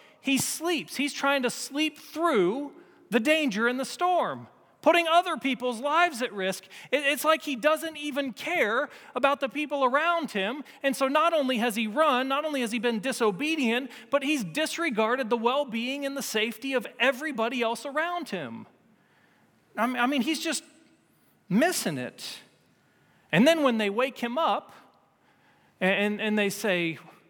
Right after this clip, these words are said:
"What's going on? Who are you? Why is this happening?" He says, "Hey, the only way this is gonna stop is if you throw me overboard."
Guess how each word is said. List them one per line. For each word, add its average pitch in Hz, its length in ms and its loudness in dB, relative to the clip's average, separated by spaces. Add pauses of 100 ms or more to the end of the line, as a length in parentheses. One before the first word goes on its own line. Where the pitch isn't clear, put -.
(220)
"What's 240 280 -2
going 240 340 2
on? 233 480 0 (400)
Who 262 280 2
are 262 240 4
you? 180 440 -4 (500)
Why 220 280 4
is 208 200 -2
this 226 200 -2
happening?" 233 680 -2 (1040)
He 202 140 2
says, 190 240 0
"Hey, 240 260 0
the 147 160 -6
only 226 280 -2
way 226 180 0
this 208 160 -8
is 196 100 -8
gonna 202 160 -4
stop 214 420 0
is 156 180 -4
if 175 200 -6
you 170 140 -6
throw 208 360 -2
me 214 220 -2
overboard." 123 720 -6